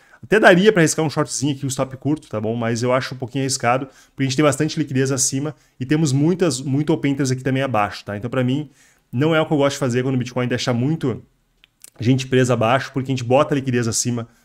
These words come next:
pro Bitcoin, tá? Então, não, não, não gosto muito de ficar shortando nessas regiões aqui. Eu acho que é um pouquinho complicado. Então, pra mim, a região de sessenta e quatro, onde tem os suportes, onde eu vou tá comprando, e a mesma coisa pro Ethereum, que eu vou mostrar pra você daqui a pouquinho aí, né? Fica aí até o final do vídeo que eu vou mostrar tudo sobre o Ethereum, que eu estou de olho também,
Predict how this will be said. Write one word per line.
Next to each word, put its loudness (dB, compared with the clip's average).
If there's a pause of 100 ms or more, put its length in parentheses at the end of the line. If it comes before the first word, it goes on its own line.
(100)
pro -4
Bitcoin, -4
tá? -4
Então, -6
não, -2
não, -4
não -4
gosto 2
muito -4
de -12
ficar 0
shortando -4 (340)
nessas -2
regiões 0
aqui. -6 (320)
Eu -2
acho -4
que -10
é -6
um -6
pouquinho -4 (140)
complicado. -4
Então, -4
pra 4
mim, 2
a 4
região 4
de -2
sessenta -2
e -2
quatro, 0
onde -2
tem -2
os -2
suportes, 0
onde -2
eu 0
vou -6
tá -2
comprando, -4 (280)
e 0
a 4
mesma 2
coisa 2
pro 0
Ethereum, 0
que -4
eu 0
vou 0
mostrar 0
pra -8
você -4
daqui -4
a -8
pouquinho -6
aí, -4 (380)
né? -4
Fica -2
aí 2
até -2
o -4
final -2
do -2
vídeo -4
que -
eu -14
vou -4
mostrar -4
tudo -6
sobre -2
o 0
Ethereum, 0
que -6
eu -2
estou -2
de -4
olho -2
também, -8